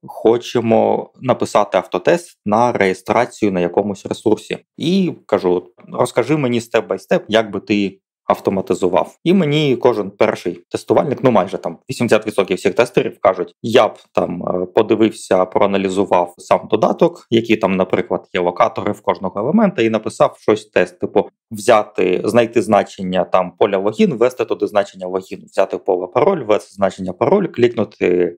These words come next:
кнопочку ре-, реєстрація і expected result, е, перевірте, що ми перейшли на сторінку там після реєстрації, наприклад, головну сторінку".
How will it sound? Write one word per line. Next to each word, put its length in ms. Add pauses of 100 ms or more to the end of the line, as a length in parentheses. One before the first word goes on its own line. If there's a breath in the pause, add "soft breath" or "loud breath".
кнопочку 960
ре-, 200
реєстрація 800 (140)
і 560
expected 420
result, 420 (260)
е, 160 (100)
перевірте, 460
що 140
ми 100
перейшли 420
на 100
сторінку 540
там 240
після 240
реєстрації, 500
наприклад, 420
головну 300
сторінку". 520